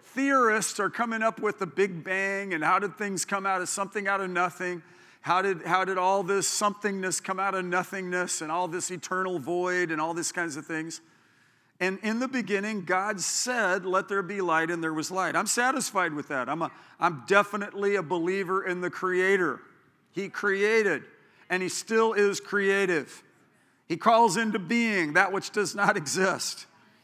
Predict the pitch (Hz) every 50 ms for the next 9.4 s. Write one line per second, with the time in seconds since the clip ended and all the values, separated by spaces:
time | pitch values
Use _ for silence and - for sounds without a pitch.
0 | _ - 190 175 - - 220 208 202 196 190 185 180 185 196 196 185 180 160 190
1 | 170 156 151 - - - - _ - 165 202 214 202 196 190 190 214 226 226 -
2 | 202 196 190 185 175 165 156 143 123 - - _ _ _ 135 160 185 202 202 -
3 | - 214 196 - - 180 180 175 175 185 190 190 180 208 202 196 190 - _ _
4 | _ _ _ - 160 180 180 - - - 202 202 202 196 175 - - 202 202 202
5 | 208 196 196 - - - _ _ _ - - 190 202 175 160 185 - - 190 185
6 | 170 151 170 190 185 160 - 190 190 190 185 185 185 175 165 147 165 160 160 156
7 | 139 120 139 - - _ _ _ _ _ _ _ _ _ _ _ - 170 - -
8 | 220 214 202 190 190 190 202 202 190 - 165 175 202 196 - - - 196 196 196
9 | 180 - - 202 196 196 196 190